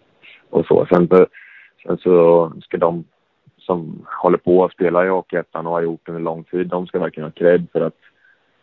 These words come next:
det är ett jäkla slit. Eh, de flesta jobbar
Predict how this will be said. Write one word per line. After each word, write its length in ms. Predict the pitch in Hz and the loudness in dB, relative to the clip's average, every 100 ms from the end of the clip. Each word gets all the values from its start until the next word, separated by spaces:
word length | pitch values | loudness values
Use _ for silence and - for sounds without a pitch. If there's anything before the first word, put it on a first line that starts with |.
| - | 0
det 160 | 95 | 4
är 80 | 87 | 4
ett 120 | - | 4
jäkla 280 | 90 80 90 | 0 0 -4
slit. 400 | - 87 90 90 _ - _ _ - | -6 -4 -4 -6 _ -20 _ _ -12
Eh, 580 | 87 82 80 82 80 78 _ _ - - | -10 -8 -6 -6 -8 -10 _ _ -20 -10
de 120 | 90 | -4
flesta 560 | 98 87 - - 87 87 - | 2 2 0 0 2 0 -8
jobbar 540 | 85 90 85 78 85 | -2 -2 -2 -4 -4